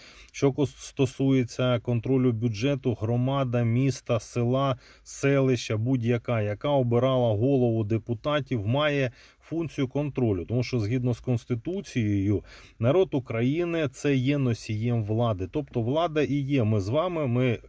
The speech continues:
е, виключно делегуємо владу депутатам та міським головам. Тому контроль цієї влади і є наша функція.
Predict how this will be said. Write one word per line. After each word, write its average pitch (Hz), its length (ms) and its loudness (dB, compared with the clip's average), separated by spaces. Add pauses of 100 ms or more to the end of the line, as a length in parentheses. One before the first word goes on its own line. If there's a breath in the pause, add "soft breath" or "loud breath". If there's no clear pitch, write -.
е, 104 240 -2
виключно 135 600 0
делегуємо 117 1040 0
владу 139 440 -2
депутатам 110 800 -2
та 107 260 -6 (380 loud breath)
міським 127 480 0
головам. 95 480 0
Тому 143 280 0
контроль 170 600 2
цієї 131 640 2
влади 113 540 2
і 143 40 0
є 196 220 -4
наша 160 400 -2
функція. - 640 -6